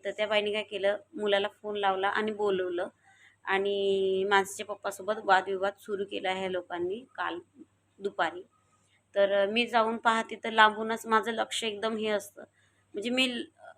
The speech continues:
खूप जास्त लांब पाहते, मागे पुढे पाहत राहते मी. तर पाहते तर माणसाचे पप्पा एकटे आणि तो मुलगा, ती बाई आणि त्या मुलाचा मित्र, हे असे तीन जण एका व्यक्तीशी बोलत आहे.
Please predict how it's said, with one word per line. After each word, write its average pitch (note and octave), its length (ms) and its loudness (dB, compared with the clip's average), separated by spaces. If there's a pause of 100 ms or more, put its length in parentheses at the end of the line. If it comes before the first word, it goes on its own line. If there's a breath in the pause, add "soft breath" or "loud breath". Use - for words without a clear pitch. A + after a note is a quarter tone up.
(120)
खूप A#3 180 -12
जास्त A#3+ 340 2
लांब A3 380 6
पाहते, G3+ 580 0
मागे G3 340 6
पुढे F#3+ 340 0
पाहत G3+ 320 -12
राहते F#3+ 300 -2
मी. F#3 180 -8 (560)
तर G3 80 -12
पाहते G#3 360 -6
तर A3 60 -8
माणसाचे G3+ 340 -2
पप्पा G#3 300 -8
एकटे - 280 -4
आणि G3 460 2 (420 soft breath)
तो G#3 100 -6
मुलगा, G3 520 2
ती G3 200 -6
बाई G3 400 2
आणि G3+ 220 -2
त्या G#3+ 140 -6
मुलाचा F#3+ 400 0
मित्र, G3 340 -6
हे G#3+ 220 -4
असे G#3+ 200 -2
तीन A#3+ 340 -6
जण A3 220 0
एका G#3+ 400 -2
व्यक्तीशी G#3 440 -4
बोलत G3 240 -6
आहे. F#3+ 80 -12